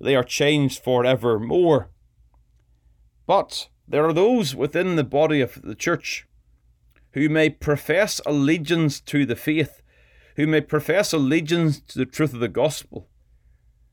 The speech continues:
but they may fall away without ever having possessed the reality in their soul. There is no root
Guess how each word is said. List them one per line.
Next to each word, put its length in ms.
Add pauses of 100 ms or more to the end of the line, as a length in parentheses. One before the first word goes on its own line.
(260)
but 200
they 220
may 220
fall 360
away 300
without 400 (180)
ever 300
having 320
possessed 800
the 120
reality 560
in 160
their 160
soul. 520 (920)
There 160
is 180
no 180
root 400